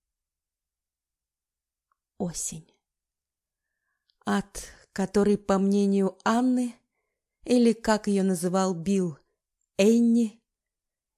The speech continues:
находился, несомненно, в её городе, если это поселение с жителями в две тысячи человек можно было назвать городом. Она угрюмо брела с территории старшей школы домой.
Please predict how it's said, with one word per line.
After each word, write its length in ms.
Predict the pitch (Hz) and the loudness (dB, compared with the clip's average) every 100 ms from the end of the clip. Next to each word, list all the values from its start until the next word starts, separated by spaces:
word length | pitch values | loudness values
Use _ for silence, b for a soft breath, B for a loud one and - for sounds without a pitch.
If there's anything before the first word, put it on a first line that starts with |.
| _ 226 | _ -2
находился, 680 | 247 285 247 320 311 - | 0 0 2 0 0 -2
несомненно, 760 | 254 233 220 202 226 277 254 202 | 0 0 0 2 2 2 0 0
в 40 | |
её 220 | 202 247 | 0 0
городе, 580 | 190 170 180 160 185 175 - _ _ _ _ _ _ _ | 0 -2 -4 -6 -8 -10 -12 _ _ _ _ _ _ _
если 400 | 202 208 - 208 | -2 -2 0 0
это 160 | 208 196 | 0 -4
поселение 680 | 196 - 208 208 190 190 | -4 0 2 4 2 -2
с 60 | 175 | -2
жителями 600 | 175 214 - 196 180 185 | -2 -2 -2 -2 0 -2
в 100 | 165 | -4
две 180 | 185 196 | -2 -2
тысячи 480 | 208 190 175 - | -2 -6 -6 -8
человек 640 | 170 196 196 214 247 - B B B B | -6 -2 0 0 0 -4 B B B B
можно 400 | 247 262 233 226 | 2 4 4 0
было 200 | 202 226 | 0 0
назвать 580 | 208 202 190 202 196 - | 2 0 -2 -4 -4 -6
городом. 520 | 190 175 147 - - - _ _ _ _ _ _ _ _ _ _ _ _ - | -4 -4 -6 -14 -18 -20 _ _ _ _ _ _ _ _ _ _ _ _ -8
Она 360 | 196 196 220 214 | -2 0 0 0
угрюмо 580 | 190 170 208 226 208 185 | -2 -2 0 0 0 -2
брела 380 | 190 202 220 214 | 0 0 0 -2
с 120 | - | -4
территории 580 | 208 202 208 220 202 185 | -2 -2 0 0 0 -2
старшей 440 | - 202 - 202 | -2 -4 -2 -4
школы 400 | - - 208 202 | -4 -2 -2 0
домой. 640 | 185 214 196 170 - - | -2 -4 -4 -6 -14 -20